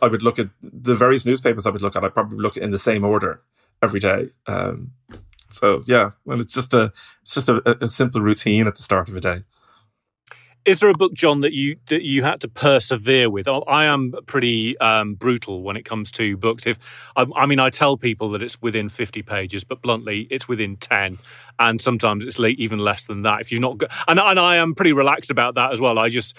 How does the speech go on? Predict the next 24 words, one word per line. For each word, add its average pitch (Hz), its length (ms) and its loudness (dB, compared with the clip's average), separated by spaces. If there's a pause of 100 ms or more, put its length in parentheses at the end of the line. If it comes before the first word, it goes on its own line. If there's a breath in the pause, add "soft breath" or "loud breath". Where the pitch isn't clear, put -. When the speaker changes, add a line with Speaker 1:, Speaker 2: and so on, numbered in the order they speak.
(220 loud breath)
Speaker 2:
I, 135 480 4
I 147 140 4
entirely 131 500 2
blame 120 400 2
it 113 40 -4
on 110 140 -2
the 113 80 0
author. 110 400 -2
If 98 100 -6
you've 139 140 -8
not 123 160 -4
gra-, 127 380 2
grabbed 113 320 0
me 107 80 -2
within 104 240 -4
ten 107 280 -2
pages, 101 460 -2 (280 loud breath)
then 110 160 0
that's 113 220 0
your 113 380 0
fault, 107 380 0
not 110 260 -2
mine. 101 460 0
But, 147 260 4